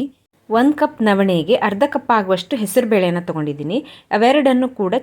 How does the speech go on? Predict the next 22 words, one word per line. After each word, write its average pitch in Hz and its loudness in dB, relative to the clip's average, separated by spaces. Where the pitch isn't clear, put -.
ಚೆನ್ನಾಗಿ 202 -2
ವಾಶ್ 190 -2
ಮಾಡಿ 190 0
ಎತ್ತಿಟ್ಕೊಂಡಿದ್ದೀನಿ. 165 -6
ನಂತರ 277 0
ಒಂದು 269 0
ಸ್ಟವ್ 240 2
ಮೇಲೆ 214 2
ಒಂದು 226 -2
ಕುಕ್ಕರ್ 220 -2
ಇಟ್ಬಿಟ್ಟು 165 -4
ಅದಕ್ಕೆ 302 -4
ಎರಡು 196 -2
ಸ್ಪೂನ್ - -4
ಎಣ್ಣೆ 185 -2
ಹಾಕ್ಕೊಳ್ತಾ 165 -8
ಇದ್ದೀನಿ. 165 -4
ಎಣ್ಣೆ 254 0
ಕಾದಿದ 196 -2
ನಂತರ 160 -8
ಕಾಲು 262 2
ಟೀ 247 -2